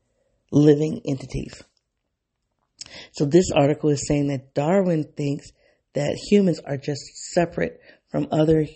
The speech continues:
living things by degrees. And personalists argue that we are our own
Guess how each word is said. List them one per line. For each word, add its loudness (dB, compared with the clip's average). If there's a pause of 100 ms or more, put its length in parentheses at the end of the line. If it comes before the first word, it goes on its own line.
(380)
living 2
things -8
by -10
degrees. -8 (760)
And 2
personalists -2 (480)
argue -4
that -10
we -4
are -6
our -4
own -2